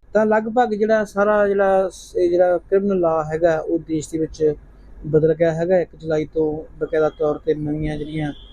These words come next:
ਐਫ ਆਈ ਆਰਜ਼ ਦਰਜ ਹੋਣੀਆਂ ਸ਼ੁਰੂ ਹੋ ਜਾਣਗੀਆਂ ਤੇ ਵਕੀਲ ਉਹਦੇ ਮੁਤਾਬਕ ਜਿਹੜੀ ਟ੍ਰੇਨਿੰਗ ਵੀ ਲੈਣੀ ਸ਼ੁਰੂ ਕਰਤੀ ਹੈ। ਹੁਣ ਤਿੰਨ ਸੌ ਦੋ ਆ ਜਿਹੜੀ ਹੈਗੀ ਆ, ਉਹ ਇੱਥੇ ਮਤਲਬ ਕਤਲ ਨਹੀਂ ਰਿਹਾ ਹੈਗਾ। ਹੁਣ ਤਿੰਨ ਸੌ ਦੋ ਦਾ ਮਤਲਬ ਜਿਹੜਾ ਹੈਗਾ, ਧਾਰਮਿਕ ਭਾਵਨਾਵਾਂ ਨੂੰ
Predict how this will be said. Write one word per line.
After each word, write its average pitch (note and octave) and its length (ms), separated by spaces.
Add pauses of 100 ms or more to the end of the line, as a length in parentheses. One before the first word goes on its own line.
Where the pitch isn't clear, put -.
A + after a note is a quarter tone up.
(360)
ਐਫ D3 180
ਆਈ E3 120
ਆਰਜ਼ D3+ 280
ਦਰਜ C#3+ 260
ਹੋਣੀਆਂ D3+ 340
ਸ਼ੁਰੂ D#3+ 300
ਹੋ D3+ 140
ਜਾਣਗੀਆਂ D#3+ 560 (560)
ਤੇ F3 100
ਵਕੀਲ F3+ 420
ਉਹਦੇ F3+ 180
ਮੁਤਾਬਕ E3 380
ਜਿਹੜੀ D#3+ 140
ਟ੍ਰੇਨਿੰਗ E3 340
ਵੀ E3+ 120
ਲੈਣੀ D#3 240
ਸ਼ੁਰੂ E3 220
ਕਰਤੀ D#3+ 480
ਹੈ। F3 60 (320)
ਹੁਣ G#3 140
ਤਿੰਨ G#3 260
ਸੌ G#3+ 220
ਦੋ F#3+ 320
ਆ F#3+ 60
ਜਿਹੜੀ F3+ 340
ਹੈਗੀ F3 300
ਆ, D#3+ 100
ਉਹ E3 600
ਇੱਥੇ E3 320
ਮਤਲਬ D3+ 420
ਕਤਲ D#3+ 320
ਨਹੀਂ D3 140
ਰਿਹਾ D3 240
ਹੈਗਾ। D3+ 400 (560)
ਹੁਣ F3 120
ਤਿੰਨ F3 240
ਸੌ F3+ 240
ਦੋ E3 240
ਦਾ E3+ 120
ਮਤਲਬ D#3 320
ਜਿਹੜਾ D3+ 220
ਹੈਗਾ, D3 440 (440)
ਧਾਰਮਿਕ D#3 400 (100)
ਭਾਵਨਾਵਾਂ C#3+ 480
ਨੂੰ C#3+ 120